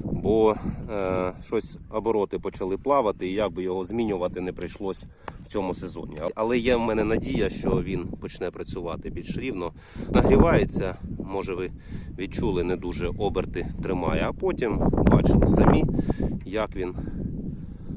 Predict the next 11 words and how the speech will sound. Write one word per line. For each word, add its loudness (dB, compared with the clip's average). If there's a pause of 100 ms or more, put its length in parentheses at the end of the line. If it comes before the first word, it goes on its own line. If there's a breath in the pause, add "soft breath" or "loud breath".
(440 loud breath)
навалює, 6
так -4
скажімо. -2 (1300 loud breath)
Отже, 0
що 0
цікавого 0
вам 0
ще -4
розказати? 0 (1800 loud breath)
Новий 0
формат 0